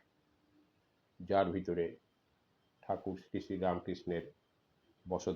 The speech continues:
বাটি রয়েছে। খুব সুন্দর করে সাজানো, মনে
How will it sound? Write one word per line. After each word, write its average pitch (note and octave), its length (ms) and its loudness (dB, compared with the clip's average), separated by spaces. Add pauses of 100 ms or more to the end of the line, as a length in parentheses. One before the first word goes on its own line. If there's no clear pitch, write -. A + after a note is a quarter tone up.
বাটি F2+ 220 2
রয়েছে। F2 340 0 (2500)
খুব C3 200 2 (160)
সুন্দর A#2 320 6 (100)
করে G2+ 160 4
সাজানো, G2 400 2 (2500)
মনে G#2 200 4